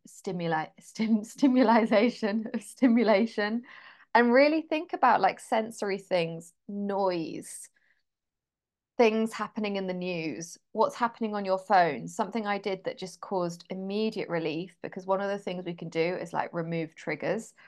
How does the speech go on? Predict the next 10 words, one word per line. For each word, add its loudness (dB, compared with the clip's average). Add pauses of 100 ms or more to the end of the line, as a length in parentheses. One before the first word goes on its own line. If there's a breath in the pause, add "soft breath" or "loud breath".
(260 soft breath)
was 2
I -2
took -8
a -20
couple -8
of -6
apps -2
off -6
my -4
phone. -6